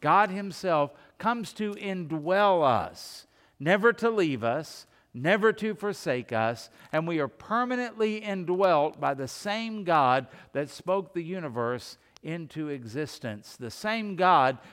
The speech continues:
that sent His Son to die for us now has come to live within us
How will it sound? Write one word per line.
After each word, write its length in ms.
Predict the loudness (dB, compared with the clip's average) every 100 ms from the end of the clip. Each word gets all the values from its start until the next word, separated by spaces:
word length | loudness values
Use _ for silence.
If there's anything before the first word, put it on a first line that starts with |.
| -2
that 160 | -2 -2
sent 320 | -4 -2 0
His 200 | 0 -2
Son 480 | -2 0 2 0 -4
to 120 | -6
die 380 | 0 4 4 2
for 260 | -2 2
us 320 | 4 4 2 -6 -20 -8
now 380 | 2 6 6 4
has 260 | 0 -4 -6
come 480 | -2 2 2 0 -6 -18 -4
to 340 | -2 -2 0
live 420 | 4 6 6 2
within 520 | 0 2 0 0 0 2
us 520 | 2 2 -2 -12